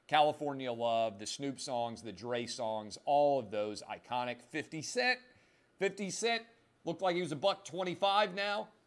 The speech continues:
Um, not as svelte as he used to be.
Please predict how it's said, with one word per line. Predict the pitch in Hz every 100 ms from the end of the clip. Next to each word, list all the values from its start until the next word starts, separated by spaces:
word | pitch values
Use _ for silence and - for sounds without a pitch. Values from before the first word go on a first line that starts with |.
| -
Um, | 156 151 151 147 151 151
not | 156 180 185 165
as | 170 170
svelte | 147 175 180 190 -
as | 151 139
he |
used | 147 170 202 -
to |
be. | 170 185 208